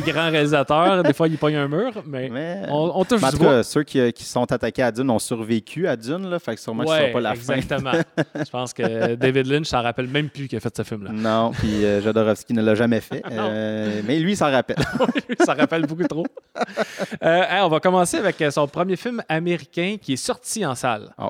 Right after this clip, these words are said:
Speaker 2: ouais, on parle de sor-, ça, je m'en allais
Speaker 1: On
Speaker 2: dire.
Speaker 1: va y aller en termes de sortie.
Speaker 2: Ok.
Speaker 1: On, on fait ça ?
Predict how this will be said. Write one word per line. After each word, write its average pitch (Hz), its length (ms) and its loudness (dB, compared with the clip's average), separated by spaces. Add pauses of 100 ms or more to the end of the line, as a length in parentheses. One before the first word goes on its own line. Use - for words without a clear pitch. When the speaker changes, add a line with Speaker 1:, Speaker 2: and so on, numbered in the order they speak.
(120)
Speaker 2:
ouais, 120 120 4
on 101 160 0
parle 120 220 2
de 107 60 2
sor-, 101 260 -4
ça, - 160 -4
je 151 40 -2
m'en 156 60 2
allais 120 220 2
Speaker 1:
On 147 60 0
Speaker 2:
dire. 151 60 2
Speaker 1:
va 175 100 6
y 190 40 4
aller 226 140 2
en 220 160 2
termes 262 180 -4
de 220 100 -2
sortie. - 480 -6
Speaker 2:
Ok. 151 60 2
Speaker 1:
On, 131 160 4
on 107 40 0
fait 95 140 -2
ça ? 349 240 -4